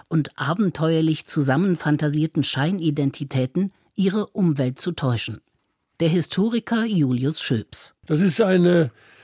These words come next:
Speaker 2: eine weit verbreitete, äh, Situation, insbesondere in Deutschland, dass Menschen sich als Juden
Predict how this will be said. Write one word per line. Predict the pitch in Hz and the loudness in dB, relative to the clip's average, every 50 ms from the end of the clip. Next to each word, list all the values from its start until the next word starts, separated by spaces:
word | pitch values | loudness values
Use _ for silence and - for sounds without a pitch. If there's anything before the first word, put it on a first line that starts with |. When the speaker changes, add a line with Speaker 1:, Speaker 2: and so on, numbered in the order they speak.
| - _ | -20 _
Speaker 2:
eine | - - 135 127 110 | -4 0 0 2 2
weit | 127 139 147 - | 2 0 0 0
verbreitete, | - 139 131 104 - - 120 127 120 - 135 107 - 139 127 123 117 113 120 127 147 170 | -2 -4 -4 -4 -2 -2 -2 -2 0 0 -2 -2 0 0 2 2 2 2 2 0 0 -2
äh, | 165 139 120 123 | -2 -2 -2 -2
Situation, | 98 101 95 123 117 - 127 123 110 98 - - - 117 101 95 92 107 139 147 127 - - - - | -2 0 0 0 0 2 0 0 0 0 -4 -4 -2 -2 -2 0 0 0 0 -2 -2 -6 -12 -8 0
insbesondere | - 135 156 175 147 - - - 165 120 143 156 151 151 139 139 147 156 | 4 4 4 4 4 2 2 2 2 4 4 2 2 2 4 4 4 2
in | - - 143 113 107 98 | 2 0 -4 -2 -2 0
Deutschland, | 92 110 120 135 135 123 - - - 151 143 139 135 135 113 - - - - - _ _ - - - - | 0 2 2 2 0 0 -2 -2 0 2 2 2 0 0 -2 -4 -6 -6 -6 -10 _ _ -20 -20 -12 -6
dass | - 110 92 - - | -6 -4 -4 -2 -2
Menschen | 135 117 110 104 92 - - - 175 160 165 - - | 0 2 2 2 2 0 0 2 2 2 0 0 -2
sich | - - 156 127 - - 226 | 0 4 4 4 4 2 -2
als | 190 160 156 127 - - | 0 2 2 2 0 -2
Juden | 214 269 226 233 233 240 - 190 151 127 98 | -4 0 2 2 2 2 4 4 2 2 2